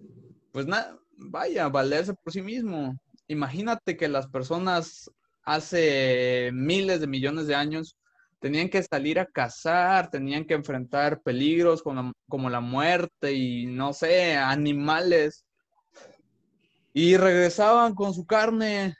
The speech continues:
en el hombro. Y eran fuertes, eran sanos. Y tú que tienes un supermercado a unas cuadras, no puedas hacer eso porque te la pases en tu teléfono,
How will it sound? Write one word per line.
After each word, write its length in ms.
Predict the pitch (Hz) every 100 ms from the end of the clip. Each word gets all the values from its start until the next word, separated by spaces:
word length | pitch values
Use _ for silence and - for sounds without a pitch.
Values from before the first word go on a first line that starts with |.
| _
en 160 | 147 151
el 140 | 165
hombro. 520 | 226 262 196 147 151 - _ _ _ _ _ _ _ _ _
Y 520 | 143 135 127 123 123
eran 300 | 127 151 202
fuertes, 520 | 190 208 208 208 208 190
eran 280 | 165 170 170
sanos. 460 | 175 180 190 190 _ _ _ -
Y 220 | 135 131
tú 160 | 214 202
que 100 | 190
tienes 300 | 180 185 175
un 100 | 190
supermercado 840 | 202 - 165 139 131 143 143 143
a 40 | 135
unas 380 | 131 135 135
cuadras, 500 | - 147 135 131 147
no 140 | 143 117
puedas 340 | 117 120 120
hacer 260 | 117 117 117
eso 320 | 123 143 135
porque 280 | 127 123 120
te 100 | 123
la 200 | 120 -
pases 440 | 123 127 135 131
en 140 | 120 117
tu 160 | 117
teléfono, 840 | 127 127 127 - 123 127 127 131